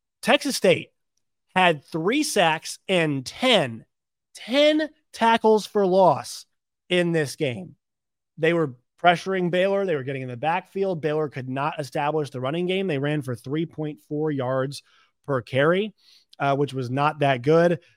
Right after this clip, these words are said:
Blake Shapen ended up leaving the game. Sawyer Robinson came in six for twelve, one thirteen, an interception. Uh, this just did not go the way Baylor needed it to. And I know Dave Aranda, uh,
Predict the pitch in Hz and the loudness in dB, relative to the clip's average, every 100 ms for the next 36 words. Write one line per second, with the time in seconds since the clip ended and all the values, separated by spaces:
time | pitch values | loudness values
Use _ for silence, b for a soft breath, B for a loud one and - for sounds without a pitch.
0 | b 165 139 - 170 170 180 151 147 127 | b -2 -2 -2 -2 0 -2 -2 -2 -2
1 | 120 147 165 160 156 151 156 160 170 170 | -2 -2 -2 -2 -2 -2 -2 -2 -2 -4
2 | 156 131 131 131 156 147 160 147 156 156 | -2 -2 0 0 0 -2 -4 -2 -2 -2
3 | 147 139 - 143 147 135 139 131 143 131 | -2 -6 -10 -6 -4 -2 -2 -4 -6 -6
4 | 139 131 123 b b - 131 123 110 165 | -6 -6 -8 b b -10 -6 -4 -2 2
5 | 170 - 196 175 b b b _ 170 160 | 2 2 0 0 b b b _ 6 8
6 | 160 - 165 202 - 196 156 170 170 170 | 8 6 4 4 4 0 0 0 0 2
7 | 160 160 151 139 156 147 143 143 139 139 | 2 0 -2 4 6 6 4 2 2 2
8 | 135 135 123 135 135 135 127 127 123 117 | 2 0 -2 0 0 0 -2 -2 -4 -8
9 | - 120 107 - - 139 135 127 117 b | -8 -6 -6 -8 -2 0 2 0 -4 b
10 | b b - 170 214 208 208 202 180 190 | b b 4 6 6 4 4 2 0 0
11 | 185 180 170 156 139 131 123 _ _ _ | 0 -2 -4 -4 -6 -6 -10 _ _ _
12 | _ _ _ _ _ - 151 151 143 | _ _ _ _ _ -2 2 2 0